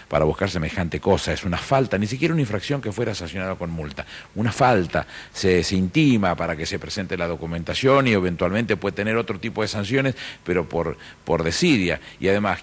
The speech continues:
¿quién puede entender que la presidenta sepa que eso falta? Porque la presidenta tiene abogados y contadores que se dedican a esa situación. En todo caso, se me-, se merecerá un coscorrón aquel que no cumplió por no darse cuenta que tenía que cumplir en tiempo y forma con los papeles.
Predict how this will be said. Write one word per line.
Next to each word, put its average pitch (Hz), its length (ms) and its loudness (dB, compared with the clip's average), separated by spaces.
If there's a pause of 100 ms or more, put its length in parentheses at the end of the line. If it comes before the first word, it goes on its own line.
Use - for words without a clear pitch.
¿quién 165 260 0
puede 139 200 0
entender 123 400 -4
que 117 80 -4
la 98 100 2
presidenta 110 460 -4
sepa 123 340 -2
que 98 100 -6
eso 101 140 -8
falta? 123 460 -2
Porque 76 400 -6 (280)
la 76 120 -4
presidenta 131 420 -2
tiene 82 300 -4
abogados 101 400 2
y 90 80 -4
contadores 87 400 -2
que - 80 -8
se - 120 -6
dedican 80 320 -4
a - 20 -6
esa - 160 -10
situación. 78 460 -4
En 85 100 0
todo 82 120 -2
caso, 117 220 -2
se 98 100 -6
me-, 78 440 -4 (160)
se 85 160 0
merecerá 85 360 0
un 107 100 0
coscorrón 107 520 -2 (240)
aquel 73 320 -4
que 82 100 -4
no 92 120 -2
cumplió 80 500 0
por 92 140 0
no 82 100 -2
darse 85 260 -2
cuenta 92 280 -2
que 78 80 -4
tenía 82 240 -4
que 69 80 -12
cumplir 76 300 -6
en 80 100 -4
tiempo 85 180 -4
y 80 60 -2
forma 87 320 0
con 76 120 -6
los 73 80 -4
papeles. 92 380 0